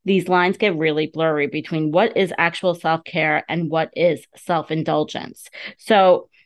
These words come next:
here's a, a two, like, brief definition, definitions of that. So self-care is doing something for yourself that yields positive results and leaves you to feeling good,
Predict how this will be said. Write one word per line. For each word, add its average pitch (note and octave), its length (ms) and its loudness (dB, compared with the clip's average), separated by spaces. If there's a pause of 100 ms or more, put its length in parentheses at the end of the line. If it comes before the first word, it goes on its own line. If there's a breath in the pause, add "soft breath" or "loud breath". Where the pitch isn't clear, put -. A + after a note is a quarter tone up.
(100)
here's B3+ 260 0
a, A#3+ 340 4
a F#3 140 -2 (420)
two, A#3 240 4
like, F3+ 320 2
brief E3+ 420 -4 (100)
definition, E3 640 0 (140)
definitions D#3+ 760 -2
of D3+ 280 -4
that. D3 240 -4 (380 loud breath)
So G3+ 160 2
self-care A#3 640 4
is F#3 200 -2
doing G#3+ 220 4
something G#3+ 400 0
for A#3 120 -4
yourself A3+ 480 0
that F3 200 -4
yields F#3+ 380 -2 (180)
positive A#3 580 0
results A#3 580 -2
and F3 220 -2
leaves G#3 380 -2
you G3+ 280 2
to G3+ 120 -6
feeling E3 540 -2
good, G#3+ 400 4